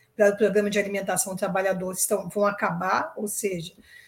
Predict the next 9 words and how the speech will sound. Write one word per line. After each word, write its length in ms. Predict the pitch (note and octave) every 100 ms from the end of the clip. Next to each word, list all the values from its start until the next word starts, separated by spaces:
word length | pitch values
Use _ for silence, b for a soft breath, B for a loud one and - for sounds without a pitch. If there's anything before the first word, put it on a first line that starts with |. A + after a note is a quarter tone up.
| B _
né, 80 | F#3+
a 40 |
alimentação 600 | F#3+ G3 G3 G3 G3 F#3+
do 40 | G3
trabalhador 540 | F#3+ F#3+ F#3+ F3+ F3+
vai 180 | E3 F#3+
perder 720 | - G#3 F3 E3+ G#3 A3+ G#3+
mais 420 | F#3 G#3 A3 F#3+
esse, 680 | G3 G3+ - - F#3 F3 E3+